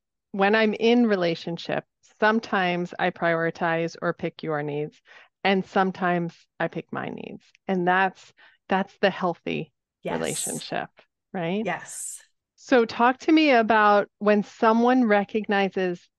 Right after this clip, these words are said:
Speaker 1: they have been people pleasing a lot in a relationship,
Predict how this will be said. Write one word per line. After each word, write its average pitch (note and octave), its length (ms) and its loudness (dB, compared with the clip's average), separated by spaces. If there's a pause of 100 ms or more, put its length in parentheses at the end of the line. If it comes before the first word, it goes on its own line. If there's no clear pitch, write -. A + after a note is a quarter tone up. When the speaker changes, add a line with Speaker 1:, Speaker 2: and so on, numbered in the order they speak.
(160)
Speaker 1:
they G#3+ 180 4
have G#3+ 420 0
been F#3+ 180 2
people E3+ 300 -4
pleasing D#3+ 600 -6 (480)
a F#3 60 4
lot E3+ 420 4
in E3 140 -4
a D3+ 60 -2
relationship, - 760 -8